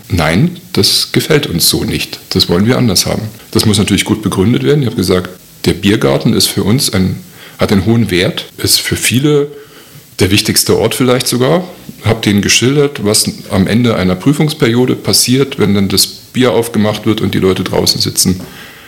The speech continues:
Und letztlich wurde der, der X-, äh, der U-Bau dann nochmal umgeplant. Die Mensa ist komplett in das Erdgeschoss gerutscht. Die Bibliothek befindet sich im ersten Stock und zum Teil auch im zweiten Obergeschoss, bekommt eine, eine Galerie, bekommt einen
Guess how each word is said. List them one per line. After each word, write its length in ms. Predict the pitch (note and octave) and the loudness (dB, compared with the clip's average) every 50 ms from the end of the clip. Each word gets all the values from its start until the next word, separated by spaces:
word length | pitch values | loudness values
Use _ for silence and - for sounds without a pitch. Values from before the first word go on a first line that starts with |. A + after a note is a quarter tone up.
| - - - - - - - - | -20 -20 -20 -20 -20 -20 -8 -2
Und 360 | - A2+ A2+ A2 A2 A2 A2 | 0 2 2 2 2 0 0
letztlich 320 | - A2 - - - A2+ F#2+ G#2 F#2+ D#2+ | 0 0 0 0 0 -2 0 -2 -2 0
wurde 200 | G2 G#2 G#2+ A2 | 0 2 2 2
der, 280 | G2 G2+ F#2+ F#2 F2+ F2+ | 2 2 2 2 2 0
der 180 | - - F2+ D2+ | 0 0 0 0
X-, 180 | G2+ - - | 0 -2 -2
äh, 160 | - - F#2 | 0 0 0
der 180 | F2 F#2 F2+ F#2 | 2 2 0 0
U-Bau 340 | G#2+ A#2 A#2 A2+ A2 G#2+ G2+ | 0 0 2 2 2 2 0
dann 200 | F#2+ - G2 F#2 | 0 -2 -4 -4
nochmal 240 | F#2 F2+ F#2 F2+ F2+ | -2 0 0 0 0
umgeplant. 540 | F2+ A#2+ C3 C3 - - A2+ G#2+ A2 A2 | 2 0 0 0 0 0 0 0 0 0
Die 60 | - - | 0 0
Mensa 300 | F2+ F#2+ G2 F#2+ G2+ F#2+ | 0 0 0 0 0 0
ist 300 | - - - - - - | -2 -2 -4 -4 -4 -2
komplett 340 | - F#2 - - A2 G#2+ | -2 -2 0 0 -2 -2
in 100 | - F#2 | 0 0
das 140 | F#2 F#2 - | 0 0 0
Erdgeschoss 540 | - G2+ G2+ - - - - - - - - | 0 -2 -2 -2 -2 -2 -2 0 0 -2 -2
gerutscht. 420 | - G2+ G2 F#2+ - - - - - - - - - - - - - - - - - - | -2 -2 -2 0 0 -2 -2 -4 -8 -18 -20 -20 -20 -20 -20 -20 -20 -20 -20 -10 -6 -4
Die 60 | G2 | -2
Bibliothek 540 | - G3 F2 F#2+ F2+ - - A2 A2+ A2 - | 0 2 2 0 0 2 2 0 0 0 -2
befindet 380 | - - - G2 G2 F#2+ F#2+ | -6 -2 0 0 0 0 0
sich 140 | - - - | -2 -2 0
im 100 | F2+ - | 0 0
ersten 300 | - - - - - - | 0 0 -2 -2 0 0
Stock 320 | - - - C#3 - - - - - - - - - | 0 0 0 -2 -2 -6 -12 -16 -20 -20 -20 -10 -2
und 160 | - A2 G2+ | 0 0 2
zum 180 | - - G#2 F#2 | 2 0 -2 -2
Teil 220 | - - G2 G2+ | 0 0 0 2
auch 140 | G#2 G2 E2+ | 0 0 0
im 80 | F#2 E2+ | 0 0
zweiten 360 | - F#2 F#2 G#2 A2 - B2 | 0 0 0 0 2 0 0
Obergeschoss, 680 | - A2+ G#2+ G#2 G2 G2+ G2 - G#2+ G#2+ G2+ - - - | 2 2 2 0 2 0 0 0 2 2 0 0 -2 -4
bekommt 420 | - - - - F#2+ F#2+ F#2+ - | -4 -4 -2 0 0 0 0 0
eine, 280 | - F#2+ F#2 F2 F2+ F#2 - - - - | 0 2 2 2 0 -2 -6 -12 -8 -4
eine 100 | - F2+ | -2 0
Galerie, 600 | - D#2+ D#2+ E2+ E2+ D#2+ G2+ A2+ C3+ C#3+ D3+ D3 - - - - - - - - - - | 0 0 0 0 0 0 2 2 2 0 -2 -4 -10 -18 -18 -18 -18 -18 -18 -18 -8 -4
bekommt 460 | - - - - G#2+ G2 G2+ G2 - - | -2 -2 0 0 0 0 0 0 -2 -2
einen 400 | F#2 F2 F2 F2 E2+ E2+ E2 | 0 0 0 2 0 -2 -2